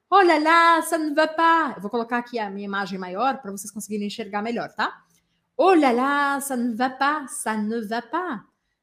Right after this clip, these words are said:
J'ai soif, estou com sede. J'ai faim, estou com fome."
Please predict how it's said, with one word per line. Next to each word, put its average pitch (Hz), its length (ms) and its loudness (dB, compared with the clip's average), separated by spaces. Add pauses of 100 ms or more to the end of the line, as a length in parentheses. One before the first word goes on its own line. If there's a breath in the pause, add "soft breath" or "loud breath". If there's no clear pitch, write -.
J'ai 190 280 -6
soif, 339 640 -2
estou - 240 -14
com 214 120 -16
sede. 214 540 -8
J'ai 180 300 -8 (180)
faim, 302 480 -4
estou 233 300 -4
com 285 120 -4
fome." 294 540 -2